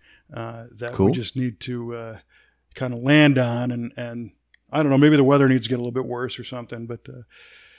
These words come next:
Speaker 1: some of these things have to get put into motion.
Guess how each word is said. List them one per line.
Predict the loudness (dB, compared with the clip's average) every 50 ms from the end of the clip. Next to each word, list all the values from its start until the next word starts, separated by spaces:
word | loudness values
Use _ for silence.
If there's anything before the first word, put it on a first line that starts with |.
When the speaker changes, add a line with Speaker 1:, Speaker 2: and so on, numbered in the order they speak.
| _ _ _ _ _
Speaker 1:
some | -14 -8 -6 -4 -4
of | -4
these | -6 -6 -6
things | -8 -8 -6
have | -6 -8 -8 -8
to | -8
get | -6 -6 -8 -8 _ -20 -20 _ _ _ _ _ _ -6
put | -6 -4 -4
into | -4 -4 -4
motion. | -4 -4 -4 -4 -4 -6 -8 -8 -8 -10 -12